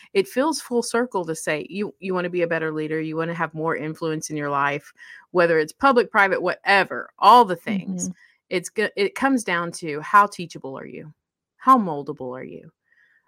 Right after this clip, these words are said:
Speaker 1: Or are you just an arrogant pile of sturdy rock that walks into a room and says, "Hey, <laughs> my way or the highway. I've arrived. Listen to me."
Speaker 2: <laughs>
Speaker 1: How far will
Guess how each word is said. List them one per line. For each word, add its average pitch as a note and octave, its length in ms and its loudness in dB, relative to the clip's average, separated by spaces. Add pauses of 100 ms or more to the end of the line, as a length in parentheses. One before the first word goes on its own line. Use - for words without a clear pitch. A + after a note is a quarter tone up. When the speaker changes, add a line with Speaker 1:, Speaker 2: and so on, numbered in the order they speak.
(160)
Speaker 1:
Or F3+ 160 -2
are F#3 140 4
you G#3 160 -4
just G3+ 240 -6
an E3 120 -10
arrogant F3 580 -4
pile D#3 420 -4
of A#2+ 100 -10
sturdy F3+ 480 -4
rock C#3+ 380 -4
that - 160 -8
walks D#3 300 -4
into E3 220 -10
a D#3 60 -8
room C#3 300 -8
and C#3+ 100 -10
says, C3 340 -6
"Hey, G#3+ 320 2 (240)
<laughs> G#3+ 540 0
my E3+ 200 8
way F3+ 180 2
or F#3 80 0
the F3+ 60 -4
highway. C#3 400 -2 (640)
I've F3+ 180 8
arrived. F#3+ 580 6
Listen F#3 300 -4
to F3+ 80 -6
me." - 300 -8
Speaker 2:
<laughs> - 580 -14
Speaker 1:
How A#3 220 6
far A#3+ 260 2
will E3 220 -6